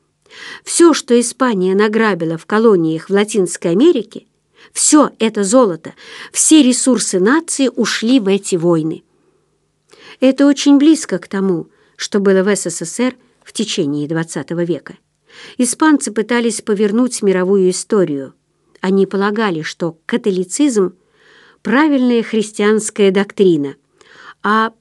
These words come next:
протестантизм — ересь и грех.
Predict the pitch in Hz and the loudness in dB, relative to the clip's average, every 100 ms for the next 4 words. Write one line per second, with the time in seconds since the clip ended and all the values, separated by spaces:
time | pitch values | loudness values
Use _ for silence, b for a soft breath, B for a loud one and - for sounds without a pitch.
0 | - 277 262 - 214 - - 196 185 - | 0 2 2 0 -2 -2 -2 0 0 4
1 | 359 240 165 160 _ _ _ _ 196 233 | 4 4 0 -2 _ _ _ _ 0 4
2 | 370 339 302 - _ b b 302 214 185 | 4 4 -2 -8 _ b b 0 2 0
3 | 151 139 - | -2 -6 -14